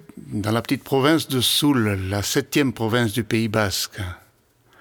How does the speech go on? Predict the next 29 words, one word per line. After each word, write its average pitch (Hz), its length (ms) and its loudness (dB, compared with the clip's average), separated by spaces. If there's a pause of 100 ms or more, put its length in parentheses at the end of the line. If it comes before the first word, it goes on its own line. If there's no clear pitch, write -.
(580)
Dans 120 180 0
ce 127 160 0
pays, 185 340 2
là-bas, 180 380 2
il 120 220 0
y 123 40 4
a 123 120 2
un 113 160 2
village, 131 480 2
dans 135 100 2
ce 120 160 -2
village, 131 380 2
un 123 100 2
paysan, 113 720 0
et 131 80 -2
ce - 140 0
paysan 156 560 4
a 143 40 2
dans 135 120 2
son 127 300 2
étable, 127 680 0 (420)
parmi 110 300 2
les 107 100 2
vaches, 170 420 0 (180)
deux 165 320 4
bœufs, 120 360 0 (180)
deux 143 300 2
beaux 131 300 2
bœufs. 110 360 0